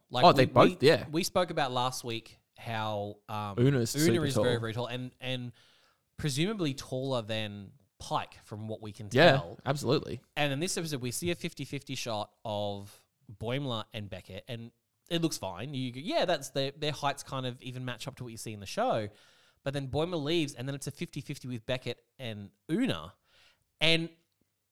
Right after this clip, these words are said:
Speaker 1: Beckett's almost taller than Una, I
Speaker 2: Yeah.
Speaker 1: almost wanna say. And I'm like,
Speaker 2: And Boimler's taller than her. <laughs>
Speaker 1: Yeah, and I'm like, so I'm like, I wonder if, 'cause, and then Boimler didn't seem that much taller than Pike. So I'm like, I wonder if there's maybe, like, a little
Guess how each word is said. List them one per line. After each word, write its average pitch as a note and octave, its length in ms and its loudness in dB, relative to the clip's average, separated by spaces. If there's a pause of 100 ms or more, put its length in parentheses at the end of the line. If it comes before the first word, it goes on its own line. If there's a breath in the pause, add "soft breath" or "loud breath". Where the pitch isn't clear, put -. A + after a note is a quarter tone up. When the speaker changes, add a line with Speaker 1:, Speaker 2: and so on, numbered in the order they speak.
(120)
Speaker 1:
Beckett's - 420 -4
almost A3+ 540 4
taller E3 380 4
than C#3 220 -2
Una, B3 280 4
I F3+ 120 10
Speaker 2:
Yeah. F#3 120 12
Speaker 1:
almost A#3 220 6
wanna C3 180 -2
say. C3+ 220 -2
And D#3 80 0
I'm D#3+ 100 0
like, D#3+ 280 0 (540 soft breath)
Speaker 2:
And E3 180 6
Boimler's F3 420 10
taller F3 320 8
than C#3 160 10
her. E3 320 10
<laughs> G3 40 0
Speaker 1:
Yeah, D4 320 8
and A#3 100 8
I'm B3 80 2
like, A#3+ 140 10
so B3+ 140 -2
I'm B3+ 80 -2
like, B3 260 -4
I A3 60 -4
wonder C4+ 420 -6
if, C#4+ 340 -4 (200 soft breath)
'cause, A3 300 0
and A3+ 120 4
then A3 180 -2
Boimler A3+ 340 -2
didn't A3 220 -8
seem F#3+ 280 -4
that D3+ 200 -2
much D#3 220 -4
taller C#3 420 -2
than A#2 560 -4 (720)
Pike. - 480 0 (160)
So - 180 0
I'm D#3+ 140 2
like, D3+ 240 2
I D3 60 0
wonder F3+ 260 0
if A3 100 -6
there's F3+ 180 -2
maybe, E3 200 0
like, D3 180 0
a C#3 60 2
little A#2+ 440 -4